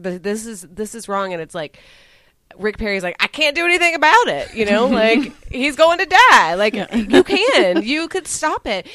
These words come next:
Speaker 1: And every, all these people are so, you know, wanting to be these Law and Order, um, government
Speaker 2: Well, they can't be
Speaker 1: officials.
Speaker 2: seen as being soft on crime, so they
Speaker 1: Yeah.
Speaker 2: just kill people.
Speaker 1: Yeah. And it's like, you,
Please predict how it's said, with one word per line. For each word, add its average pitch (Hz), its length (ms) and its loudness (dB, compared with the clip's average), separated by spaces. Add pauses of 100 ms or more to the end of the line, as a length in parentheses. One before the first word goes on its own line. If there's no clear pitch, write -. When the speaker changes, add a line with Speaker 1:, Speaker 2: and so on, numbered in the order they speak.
(180)
Speaker 1:
And 247 140 -6
every, 247 280 -4
all 247 200 -2
these 320 160 -8
people - 220 -12
are 247 100 -8
so, 226 580 -6
you 226 160 -16
know, 175 260 -6 (380)
wanting 226 260 -6
to 226 100 -12
be 214 260 -10
these 185 200 -12
Law 165 300 -6
and 175 120 -6
Order, 165 600 -6 (120)
um, 135 440 -10 (100)
government 214 240 -4
Speaker 2:
Well, 240 60 -6
they 233 100 -4
can't 247 300 -4
be 233 80 -6
Speaker 1:
officials. 151 160 -8
Speaker 2:
seen 190 160 -6
as 190 160 -10
being 185 260 -10
soft 170 340 -10
on 185 140 -8
crime, 247 380 -8
so - 120 -12
they 170 100 -6
Speaker 1:
Yeah. 170 80 -6
Speaker 2:
just 180 200 -12 (160)
kill 392 320 -8
people. 185 560 -12
Speaker 1:
Yeah. 175 240 -12 (240)
And 214 100 -14
it's 208 120 -18
like, 214 160 -14
you, 330 180 -8